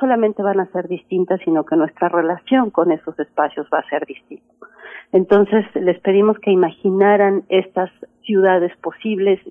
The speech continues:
ciudades invisibles, ciudades reales también. Eh, y este fue el ejercicio.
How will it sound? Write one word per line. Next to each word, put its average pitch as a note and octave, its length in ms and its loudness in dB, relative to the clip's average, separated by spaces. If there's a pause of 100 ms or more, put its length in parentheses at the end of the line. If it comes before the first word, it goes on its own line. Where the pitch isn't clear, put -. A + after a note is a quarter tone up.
ciudades E3 440 0
invisibles, G3 680 -4 (500)
ciudades A#3 400 4
reales F3+ 640 0
también. D3 360 -14 (600)
Eh, F3 400 -2
y G#3 220 2
este G#3+ 260 0
fue - 220 2
el F3+ 60 2
ejercicio. A3 760 -2